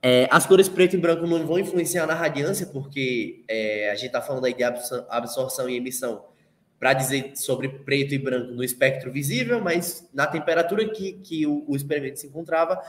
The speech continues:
a gente tá falando basicamente da emissão de infravermelho, então a cor não importaria. E as bandas de absorção, né, não envolvem,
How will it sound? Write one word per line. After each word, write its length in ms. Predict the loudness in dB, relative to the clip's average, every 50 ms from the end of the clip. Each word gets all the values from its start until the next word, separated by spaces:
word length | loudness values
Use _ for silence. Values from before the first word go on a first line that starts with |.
| -18 -20 -10 _
a 60 | -6
gente 180 | -4 -4 -4 -2
tá 100 | -4 -2
falando 280 | -2 -2 -2 -2 2
basicamente 480 | 2 2 2 2 0 0 0 -2 -2 0
da 100 | 0 0
emissão 640 | 0 0 -4 -2 -2 0 0 0 0 -2 -4 -6 -8 -16 _ _
de 160 | _ -8 -6 -6
infravermelho, 600 | -4 -2 -2 0 0 0 -2 -2 -4 -4 -4 -6
então 360 | -14 -12 -10 -10 -10 -10 -14 _ _ _ _ _ _ _ _ _ _
a 100 | -4 -4
cor 220 | -4 -2 -2 -2 -2
não 60 | -2
importaria. 640 | -2 -4 -4 -4 -2 -2 0 0 0 -2 -4 -8 -18 _ -20 -20 -20 -20 -20 -20 -10 _
E 120 | 8 8
as 100 | 8 8
bandas 280 | 6 4 4 4 4 4
de 60 | 4
absorção, 520 | 4 4 4 2 0 0 2 2 2 4
né, 100 | 4 2
não 140 | 2 4 2
envolvem, 640 | 2 2 4 4 4 4 4 2 0 -2 -4 -6 -10